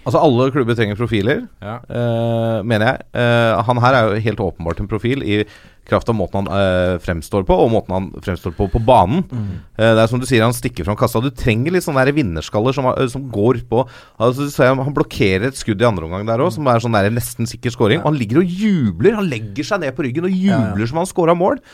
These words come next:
Speaker 1: Jubler nesten mer for det enn for scoringa, og det er så deilig å se.
Speaker 3: Ja, og jeg så han i dag også mot, eh, Skeid, eh, greit, det er andredivisjonsmotstand, men det er det mange Vålerenga-spillere som presterer langt under pari,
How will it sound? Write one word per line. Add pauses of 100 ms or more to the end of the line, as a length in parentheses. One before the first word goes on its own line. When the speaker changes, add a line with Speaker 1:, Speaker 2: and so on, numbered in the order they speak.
(120)
Speaker 1:
Jubler
nesten
mer
for
det
enn
for
scoringa,
og
det
er
så
deilig
å
se. (140)
Speaker 3:
Ja, (180)
og
jeg
så
han
i
dag
også
mot,
eh,
Skeid,
eh,
greit,
det
er
andredivisjonsmotstand,
men (320)
det
er
det
mange
Vålerenga-spillere
som
presterer
langt
under
pari,